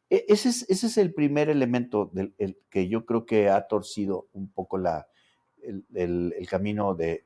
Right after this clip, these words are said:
de David Monreal. Y el otro, sin lugar a dudas, es el equipo. Le voy a decir por qué.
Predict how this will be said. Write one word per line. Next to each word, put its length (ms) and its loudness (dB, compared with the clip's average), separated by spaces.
de 420 -4
David 240 2
Monreal. 320 -6
Y 180 8
el 120 12
otro, 560 6
sin 320 -4
lugar 300 0
a 80 2
dudas, 360 0
es 120 -6
el 100 -2
equipo. 500 -10
Le 80 -4
voy 60 0
a 40 -2
decir 160 -6
por 180 -2
qué. 220 -12